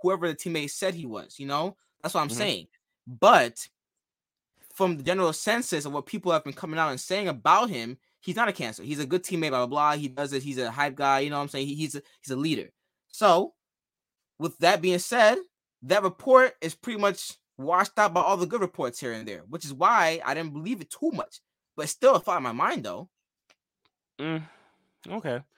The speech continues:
Speaker 1: Yeah.
Speaker 2: Well, I mean, you
Speaker 1: It's, it's,
Speaker 2: know
Speaker 1: I'm not believing that report fully, but it's still a thought in the
Speaker 2: Oh.
Speaker 1: back of my mind. Like, I'm gonna have that thought.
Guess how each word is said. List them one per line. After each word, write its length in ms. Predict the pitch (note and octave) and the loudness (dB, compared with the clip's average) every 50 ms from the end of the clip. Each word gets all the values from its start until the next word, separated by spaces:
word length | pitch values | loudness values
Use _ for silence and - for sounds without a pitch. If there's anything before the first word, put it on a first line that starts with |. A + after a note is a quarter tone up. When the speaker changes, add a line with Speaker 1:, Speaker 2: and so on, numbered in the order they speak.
| _ | _
Speaker 1:
Yeah. 300 | G#3 C#4 G#4 D#4+ F3+ C3 | -10 -4 0 0 0 4
Speaker 2:
Well, 100 | F#3+ A3 | 4 4
I 40 | A#3 | 6
mean, 220 | A#3 A#3 A3+ A3+ | 6 2 2 2
you 100 | B3+ B3 | 2 4
Speaker 1:
It's, 60 | G#3 E3 | 6 6
it's, 140 | D3+ C#3+ C#3 | 6 6 4
Speaker 2:
know 40 | - | 2
Speaker 1:
I'm 100 | B3+ D4 | 2 4
not 180 | E4 C#4 B3 F#3+ | 6 4 4 2
believing 240 | A3+ C4 C#4 A#3+ A#3 | 0 -2 0 0 0
that 160 | A3+ F#3+ E3 | 0 0 0
report 320 | G3+ G3+ - - A#3 D#3 C#3 | -4 -6 -2 -2 -2 -2 -2
fully, 360 | - - A#3 A#3+ G3 F#3 F3+ | -4 0 0 2 4 2 2
but 200 | D3 C#3 E3 D3 | 0 -2 -4 -4
it's 80 | E3 - | -4 -8
still 180 | - - A3 F#3 | -10 -6 -4 -4
a 60 | D#3 | -4
thought 360 | - - G3 F#3+ F3 - - | -4 -4 -2 0 0 -2 -2
in 80 | D3 C#3+ | -8 -10
the 80 | C#3+ | -8
Speaker 2:
Oh. 0 | |
Speaker 1:
back 180 | B2 D3 D#3 - | -4 -4 -6 -6
of 40 | D3 | -6
my 60 | C3+ | -8
mind. 180 | C#3+ D#3 C#3+ B2 | -4 -4 -4 -2
Like, 100 | A#2 A2+ | -4 -4
I'm 80 | B2 | -6
gonna 140 | C#3+ D3+ C3 | -6 -6 -8
have 260 | A#2+ C#3 C#3+ D3+ C3+ | -4 -2 -2 -2 -2
that 160 | C3 - - - | -4 -10 -12 -10
thought. 320 | - D3 C#3+ B2 G2+ - | -6 -2 -2 -2 -2 -4